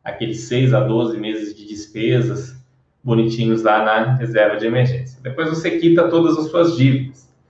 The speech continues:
É muito importante quitar as dívidas, não, não investir com dívidas. As dívidas, elas têm um juros que vai contra você, então quitar essas dívidas é muito importante. E em seguida você monta uma carteira de renda fixa com ativos de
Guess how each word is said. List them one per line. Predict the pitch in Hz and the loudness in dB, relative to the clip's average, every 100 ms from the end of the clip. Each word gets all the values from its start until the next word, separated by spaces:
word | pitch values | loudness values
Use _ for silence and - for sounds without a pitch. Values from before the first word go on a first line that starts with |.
| _ _ - | _ _ -2
É | |
muito | 120 127 131 | 4 6 6
importante | 127 135 127 127 - | 6 4 4 4 2
quitar | - - 120 127 | 0 2 4 4
as | - | 4
dívidas, | 107 104 - - | 2 -2 -6 -10
não, | 107 104 - - | -12 -12 -14 -12
não | 113 113 117 | -6 -6 -6
investir | 113 113 113 - 123 123 - - - _ _ | -4 -4 -6 -8 -2 -2 -2 -8 -16 _ _
com | 131 127 | 6 8
dívidas. | 123 127 127 101 104 | 10 10 8 4 2
As | 104 110 | 2 2
dívidas, | 113 117 113 | 2 2 4
elas | 117 113 - - - _ _ | 4 4 -2 -14 -20 _ _
têm | 123 127 127 | 2 8 8
um | |
juros | 127 120 131 127 | 8 8 8 6
que | 131 | 6
vai | 131 131 131 | 6 6 6
contra | 127 135 135 123 | 6 6 6 4
você, | 113 110 - 101 | 2 0 -6 -10
então | 98 110 | -8 -10
quitar | - - 117 | -6 2 2
essas | 117 117 | 2 -2
dívidas | 117 117 113 | -4 -4 -4
é | |
muito | 117 117 - | -4 -6 -8
importante. | - 131 127 - - - - _ _ _ _ | -4 -2 -2 -6 -14 -20 -20 _ _ _ _
E | 165 196 | 2 4
em | |
seguida | - 170 170 170 | 4 6 8 8
você | 165 180 | 6 6
monta | 147 135 139 | 6 4 4
uma | 139 | 4
carteira | 147 - 143 | 4 2 2
de | 131 | 0
renda | 139 143 143 | 2 2 0
fixa | 135 127 - 131 | 0 -4 -6 -4
com | 135 | -2
ativos | 131 127 127 | 0 0 -2
de | - | -2